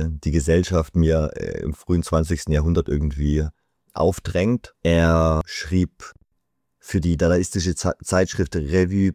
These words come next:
Bleue und organisierte zwei dadaistische Ausstellungen, die erste in Italien und die zweite in Berlin.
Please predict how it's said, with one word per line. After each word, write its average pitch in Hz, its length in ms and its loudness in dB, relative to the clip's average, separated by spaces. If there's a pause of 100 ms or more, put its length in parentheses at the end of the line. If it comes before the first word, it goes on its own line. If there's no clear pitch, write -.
(140)
Bleue 117 460 0 (440)
und 101 440 -2
organisierte 95 880 0
zwei 95 320 2
dadaistische 87 800 -2
Ausstellungen, 123 560 0
die 87 140 -2
erste 90 200 0
in 87 60 2
Italien 110 500 0
und 135 100 -4
die 123 100 -2
zweite 101 360 0
in 85 120 0
Berlin. 76 340 0